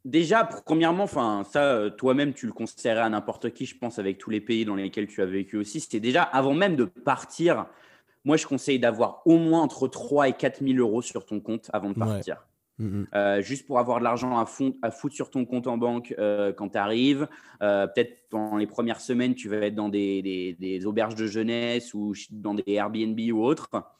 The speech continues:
Speaker 1: Euh, acheter un, un nouveau forfait télémo-, téléphonique, tout ça. Donc, ce qui est cool, c'est que le do-, alors, si je dis pas de bêtises, maintenant, c'est, ça a peut-être changé, mais le dollar est plus fort.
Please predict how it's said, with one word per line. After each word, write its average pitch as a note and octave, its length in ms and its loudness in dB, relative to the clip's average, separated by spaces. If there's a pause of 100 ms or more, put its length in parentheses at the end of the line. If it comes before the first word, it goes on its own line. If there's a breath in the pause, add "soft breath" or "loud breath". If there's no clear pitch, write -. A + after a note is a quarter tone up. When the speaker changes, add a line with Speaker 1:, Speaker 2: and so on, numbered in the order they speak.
(480 soft breath)
Speaker 1:
Euh, G2 640 2
acheter G2+ 240 -6
un, G#2+ 200 -2
un G2+ 400 -4
nouveau A2 240 -2
forfait - 320 -4
télémo-, A#2 460 -2 (140)
téléphonique, A#2 460 -4
tout - 120 -20
ça. D#3 400 -2 (360 soft breath)
Donc, C3+ 120 4
ce - 100 -14
qui E3 80 0
est D#3+ 40 4
cool, F#3+ 200 -2
c'est C#3 160 0
que C3 120 -4
le B2+ 160 4
do-, A#2 280 0
alors, G2+ 200 0
si - 120 -18
je G#2+ 40 -16
dis A#2 100 -8
pas C3 100 2
de B2+ 80 -2
bêtises, C3 280 -2
maintenant, C3+ 160 0
c'est, - 200 -8 (120)
ça G#2+ 100 -2
a F#2 60 0
peut-être C3 200 -4
changé, B2 300 -4
mais B2 100 2
le G2 140 2
dollar A#2 420 0
est G2 200 -2
plus - 180 -10
fort. - 580 -4